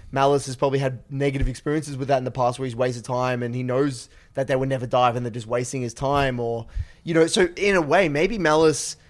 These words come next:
the way he coaches is, like, he knows that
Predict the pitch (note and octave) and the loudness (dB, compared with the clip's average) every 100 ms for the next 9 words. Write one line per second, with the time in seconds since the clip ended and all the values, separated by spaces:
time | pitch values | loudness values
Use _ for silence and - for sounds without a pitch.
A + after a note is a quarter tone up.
0 | _ - C#3 D3 C#3 A#2+ D3 E3 D#3 B2+ | _ -6 2 2 2 0 2 2 0 -6
1 | B2 B2 A#2 C3+ C#3 C3+ D#3 D#3+ B2+ C3 | -2 -2 -2 -6 -2 4 6 4 6 6
2 | B2+ A2+ | 6 2